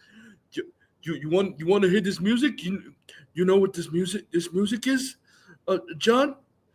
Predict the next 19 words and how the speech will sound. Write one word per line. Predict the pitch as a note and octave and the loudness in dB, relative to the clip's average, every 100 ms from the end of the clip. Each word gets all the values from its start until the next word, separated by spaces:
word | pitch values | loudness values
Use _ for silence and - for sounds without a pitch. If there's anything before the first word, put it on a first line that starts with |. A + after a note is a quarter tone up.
| _ _ - | _ _ -4
This | G#3+ | 0
is | A#3 F3+ - | 0 -2 4
N | G3+ | 4
W | G3+ F#3 E3+ G3 G3+ | 6 2 2 4 4
A. | D#3+ - _ _ _ _ _ _ - | 4 -4 _ _ _ _ _ _ -8
You | F3 | 4
know | G#3 | 6
what, | G#3+ G3 - | 8 6 2
you | F3+ | 2
know | A3+ | 6
what | A3 G3+ | 6 6
N | G#3+ | 4
W | G#3+ G#3+ F#3 G3 | 6 6 8 6
A | A3 | 6
means? | B3+ D4 C#4+ - - - _ _ _ _ _ _ - G3+ F#3 | 4 2 2 -2 -12 -14 _ _ _ _ _ _ -16 -16 -6
N-, | F3 G3+ - | 0 0 0
niggas | E3 G3 G#3+ D#3+ | 2 6 6 6
with | F#3+ | 10
attitudes. | A3 F#3+ - F#3 C#3+ | 12 12 8 2 2